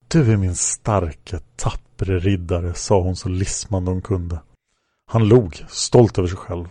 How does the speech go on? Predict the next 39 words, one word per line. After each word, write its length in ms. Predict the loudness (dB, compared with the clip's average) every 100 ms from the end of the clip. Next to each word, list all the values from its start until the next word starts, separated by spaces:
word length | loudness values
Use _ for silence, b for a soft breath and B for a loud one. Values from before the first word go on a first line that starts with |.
| -14
och 80 | -8
slet 480 | -8 -2 0 0 -2
henne 160 | -6
till 240 | -6 -8 -8
sig. 200 | -12 -18 -20 _ _ _ _ _ 2
Innan 320 | 4 6 4
hon 180 | 4 2
hann 140 | 0
protestera 640 | -2 -6 -6 -2 0 0
kysste 420 | -4 -2 -2 0 -2
han 80 |
henne 160 | -2 -2
passionerat. 720 | -6 -8 -6 -4 -4 -8 -16 _ _ _ _
Hon 120 | -4 -2
smälte 520 | 0 4 4 4 0
i 20 |
hans 160 | -2 -2
armar 480 | 0 0 0 -4 -4
och 120 | -6
besvarade 500 | -2 -2 2 2 4
hans 160 | 0 -4
kyss. 480 | -8 -10 -12 -18 -20 _ _ _ _
Hon 200 | -2 2
var 180 | 4 4
i 40 |
himmelriket. 920 | 4 0 0 -2 -6 -8 -16 _ -20 _
Varsamt 540 | 4 4 4 -2 -6 -8
släppte 300 | -6 -6 -4
han 100 | -6
taget 420 | -4 -4 -6 -8
om 120 | -8
henne. 160 | -8 -10 _ _ b b b -2
"Vi 180 | 2
har 140 | 8 8
inte 260 | 6 4
mycket 360 | 4 6 4 2
tid", 460 | 6 6 6 -2 0
mumlade 400 | 0 0 -2 -2
han, 160 | -6